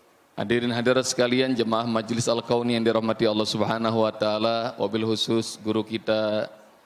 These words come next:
guru saya, Bunda Nena Warisman yang dirahmati dan disayangi oleh Allah Subhanahu wa taala. Jemaah sekalian rahmati Allah,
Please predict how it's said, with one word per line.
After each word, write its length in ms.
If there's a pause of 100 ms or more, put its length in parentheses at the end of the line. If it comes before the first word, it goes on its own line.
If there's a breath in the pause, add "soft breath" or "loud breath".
(480 soft breath)
guru 240
saya, 500
Bunda 540
Nena 260
Warisman 560
yang 240
dirahmati 1200
dan 160
disayangi 560
oleh 80
Allah 240
Subhanahu 640
wa 20
taala. 480 (2000 loud breath)
Jemaah 400
sekalian 480
rahmati 460
Allah, 500